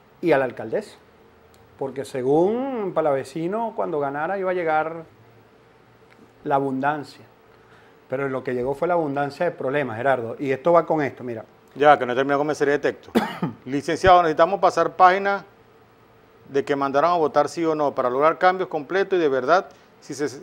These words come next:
Speaker 2: hay que, se necesita renovar el área política.
Speaker 1: Sí, es eso. Lo que se quiere es una renovación.
Speaker 2: ¿Ustedes entienden lo que la gente les está diciendo?
Speaker 1: Sí, sí. Es
Speaker 2: ¿Seguro?
Speaker 1: que mira, es que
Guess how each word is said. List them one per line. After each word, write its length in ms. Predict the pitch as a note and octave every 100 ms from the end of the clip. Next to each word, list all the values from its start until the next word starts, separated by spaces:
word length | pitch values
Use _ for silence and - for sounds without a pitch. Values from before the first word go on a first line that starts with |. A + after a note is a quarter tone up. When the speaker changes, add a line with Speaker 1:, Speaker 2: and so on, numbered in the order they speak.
| -
Speaker 2:
hay 140 | -
que, 320 | D#3+ E3 D#3 D3
se 160 | -
necesita 500 | C3+ B2 C3+ E3+ F3
renovar 460 | D#3 C3 B2 D#3+ -
el 120 | - B2
área 220 | A#2+ B2+
política. 440 | D3+ B2 - - - _ _ _ _ _ -
Speaker 1:
Sí, 80 | G#3 _ _
es 60 | D#3+ G3+
eso. 100 | - A2+ - _ - - -
Lo 100 | C#3
que 80 | C3
se 160 | C3
quiere 200 | A#2 C3+
es 40 | E3+
una 160 | F3+
renovación. 360 | F3+ F3 D3 C3
Speaker 2:
¿Ustedes 380 | - A3 B3+ B3
entienden 400 | F3 E3+ F#3 A3
lo 80 |
que 80 | D#3
la 80 | C3+
gente 200 | B2+ F3+
les 120 | F3
está 140 | C3+ B2
diciendo? 540 | C3+ B2+ A2+ A#2+ B3+
Speaker 1:
Sí, 40 | -
sí. 100 | A#3 -
Es 80 | D3+
Speaker 2:
¿Seguro? 180 | - A3
Speaker 1:
que 60 | C#4+
mira, 220 | C#4+ D3 - - - _ _ _ -
es 100 | D3+
que 280 | - C4+